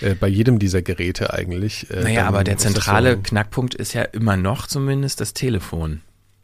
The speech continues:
Speaker 2: So, also wenn du,
Speaker 1: Ja,
Speaker 2: wenn du jetzt
Speaker 1: klar.
Speaker 2: mit deiner ganzen, ähm, in dem Ökosystem, wie du so
Speaker 1: Mhm.
Speaker 2: drinsteckst, mit der ganzen Peripherie, die du hast,
Speaker 1: Ja.
Speaker 2: wenn du jetzt auf ein anderes Telefon umsteigen
Speaker 1: Ja.
Speaker 2: wollen würdest, also sprich ein Android-Telefon,
Speaker 1: Ja.
Speaker 2: dann bringen dir die ganzen Peripheriegeräte hast,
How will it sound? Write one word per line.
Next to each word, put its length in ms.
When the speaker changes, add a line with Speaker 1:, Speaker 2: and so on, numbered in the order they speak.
Speaker 2:
So, 160
also 200
wenn 140
du, 80
Speaker 1:
Ja, 160
Speaker 2:
wenn 120
du 100
jetzt 220
Speaker 1:
klar. 120
Speaker 2:
mit 60
deiner 180
ganzen, 580
ähm, 280
in 320
dem 160
Ökosystem, 560
wie 80
du 80
so 100
Speaker 1:
Mhm. 40
Speaker 2:
drinsteckst, 520
mit 100
der 80
ganzen 240
Peripherie, 540
die 120
du 180
hast, 260
Speaker 1:
Ja. 140
Speaker 2:
wenn 140
du 80
jetzt 160
auf 160
ein 80
anderes 280
Telefon 480
umsteigen 480
Speaker 1:
Ja. 120
Speaker 2:
wollen 180
würdest, 240
also 160
sprich 220
ein 80
Android-Telefon, 840
Speaker 1:
Ja. 200
Speaker 2:
dann 260
bringen 240
dir 100
die 120
ganzen 560
Peripheriegeräte 840
hast, 300